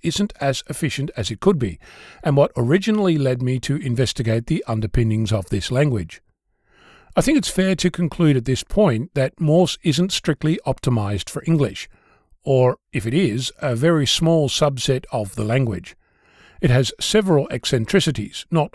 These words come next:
unlike the most popular computer keyboard layout, qwerty, which wasn't laid out for humans or speed typing, rather the opposite. It was to slow a typist down to prevent keys from getting in each other's way when there was still a mechanical arm punching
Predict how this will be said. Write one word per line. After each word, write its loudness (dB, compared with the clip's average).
unlike -2
the 0
most 2
popular 2
computer 0
keyboard 2
layout, -4
qwerty, 2
which 0
wasn't 2
laid 2
out 0
for -4
humans 2
or 0
speed -2
typing, -2
rather 0
the 2
opposite. -2
It 0
was 2
to -4
slow 4
a 0
typist -2
down 0
to -6
prevent -2
keys -2
from -4
getting -2
in 0
each -2
other's -2
way 2
when 2
there 4
was 0
still 0
a 0
mechanical -4
arm -4
punching -2